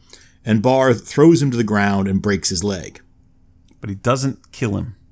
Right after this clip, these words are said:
Speaker 1: No.
Speaker 2: He just breaks his legs and then stomps off and leaves Thorkel, who eventually manages to limp home.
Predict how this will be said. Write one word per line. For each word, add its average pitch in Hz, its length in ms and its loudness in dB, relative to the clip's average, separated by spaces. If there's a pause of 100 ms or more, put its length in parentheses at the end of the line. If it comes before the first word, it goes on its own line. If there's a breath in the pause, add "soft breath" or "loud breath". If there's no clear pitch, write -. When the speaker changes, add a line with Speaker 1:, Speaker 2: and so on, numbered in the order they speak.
(140)
Speaker 1:
No. 117 320 0 (500)
Speaker 2:
He 95 160 -6
just 92 420 -6 (180)
breaks 139 300 -2
his 135 160 -6
legs 110 520 -2
and 90 160 -6
then 90 140 -6
stomps 123 460 -4
off 117 160 -2
and 98 140 -2
leaves 98 220 -2
Thorkel, 123 420 -4 (280 loud breath)
who 120 140 0
eventually 113 560 -2
manages 92 460 -6
to 98 100 -10
limp 90 220 -8
home. - 320 -6